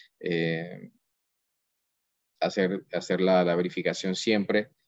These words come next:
A veces cuando lo primero que dijo, el grifo se dañó, el grifo se tapó, eh,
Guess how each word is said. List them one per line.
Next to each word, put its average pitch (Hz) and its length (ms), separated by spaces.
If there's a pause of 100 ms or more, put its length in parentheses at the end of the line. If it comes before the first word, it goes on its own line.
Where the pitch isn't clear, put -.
(240)
A - 100
veces 92 260
cuando 85 1080 (260)
lo 104 180
primero 104 340
que 113 80
dijo, 117 240
el 95 100
grifo 92 260
se - 120
dañó, 92 340
el 98 60
grifo 98 180
se 98 140
tapó, 113 500 (500)
eh, 85 520